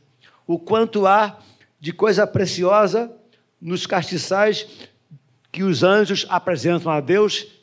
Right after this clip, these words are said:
que são as orações dos santos?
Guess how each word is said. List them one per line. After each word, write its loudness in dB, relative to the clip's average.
que -6
são 0
as -4
orações -4
dos -8
santos? -6